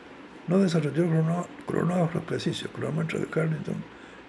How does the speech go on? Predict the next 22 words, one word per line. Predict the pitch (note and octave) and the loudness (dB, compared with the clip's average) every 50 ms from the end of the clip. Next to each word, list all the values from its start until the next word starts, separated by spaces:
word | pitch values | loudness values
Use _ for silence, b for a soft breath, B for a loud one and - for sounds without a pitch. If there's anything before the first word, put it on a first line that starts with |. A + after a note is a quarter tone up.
| - - - | -18 -14 -10
y | C#3+ B2 - - - - - - - E3+ | -10 -10 -10 -10 -14 -14 -10 -4 2 2
Harrison, | F3 D#3 D#3+ D#3 - E3 D#3 | 2 4 2 0 0 0 0
inventado | C#3 B2 B2 B2+ A#2+ B2 D3+ D#3+ E3 D3+ | -2 -2 -4 -6 -6 -2 0 0 0 0
en | C#3 | 0
mil | C#3+ D3+ D#3 D#3+ - - | -2 -4 -4 -6 -8 -10
setecientos | - - - - A#2+ A2 - - - - D#3 D3 D3 C3+ A2+ - - - - - - - - - - - - - - - | -14 -12 -8 -8 -8 -6 -6 -6 -6 -4 -2 -2 -2 -2 -4 -6 -8 -8 -8 -10 -14 -16 -16 -16 -16 -16 -14 -14 -14 -12
sesenta | - - - - - G1+ - - | -12 -10 -6 -6 -6 -6 -6 -8
y | - | -8
cinco, | - - - - - - - - - - B B B B B B B B B B B B B - | -6 -4 -4 -4 -4 -6 -12 -16 -18 -18 B B B B B B B B B B B B B -4
que | - | 0
unidos | C#3+ D3+ E3 F#3+ G3+ G3 F#3 F#3 | 2 4 6 6 6 8 8 6
a | E3 | 6
los | D3+ C#3 - | 4 2 2
sextantes | - E3 D#3 - - G3+ F#3+ F3 D#3+ F#3 F3 D#3+ | 0 0 0 0 2 2 2 2 2 2 4 4
dieron | E3+ F3 F3 E3+ | 4 4 2 0
la | E3 | 0
posibilidad | D#3+ D#3 D3 - D#3+ D#3 D#3+ E3 | -2 -4 -6 -4 -2 0 0 2
de | E3 - | 2 2
ubicar | - - - - D#3+ | 0 0 -2 -2 -2
con | D#3+ - - - | -2 -4 -4 -4
bastante | - - - D#3+ E3 E3 D#3+ | -4 -2 0 0 0 0 0
precisión | D#3 D#3 C#3+ - - D#3 D3 - E3 D#3 | -2 -4 -6 -6 -6 -6 -4 -4 -4 -4